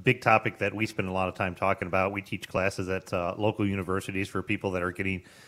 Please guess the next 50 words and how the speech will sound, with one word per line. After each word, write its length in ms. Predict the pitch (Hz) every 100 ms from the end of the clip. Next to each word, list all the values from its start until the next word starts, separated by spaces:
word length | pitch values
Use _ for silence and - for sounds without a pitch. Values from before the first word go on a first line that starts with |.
| - - -
you 80 |
know, 80 | 135
close 400 | 135 - 120 120
to 320 | - 117 107
Social 340 | 104 123 110 117
Security 500 | 107 98 107 107 98
age. 300 | 98 113 117
And 160 | 107 - - -
you 80 |
gotta 200 | 156 277
put 140 | 302 262
a 60 |
lot 160 | 214 226
of 60 | -
thought 180 | 170 233
into 220 | 113 95
it. 160 | 98
You 80 | 123
know, 120 | 123
a 40 | 120
married 340 | 120 151 196
couple, 380 | - 131 123 120 113 107
they 140 | 127
don't 200 | 123 151
really 220 | 143 127
think 260 | 113 135 135
oftentimes 520 | 110 107 110 110 101
about 320 | 104 98 -
how 400 | - 117 127 127
Social 360 | 113 - 113 120
Security 360 | - 101 117 104
benefits 400 | 107 98 95 98
work. 420 | 98 113 123 127
They 80 | 113
don't 160 | 113
know 120 | 117
the 180 | 98 95
impacts 500 | 117 - 107 107 -
of 180 | 92 85
losing 400 | 92 110 110 104
a 60 | 95
loved 380 | 95 101 113 110
one. 320 | 113 113 110
They 100 | 101
don't 200 | 101 98
know, 360 | 98 98 98 107
you 100 | 101
know, 160 | 92
how 460 | 85 110 110 117 107
drawing 640 | 85 104 101 107 104 98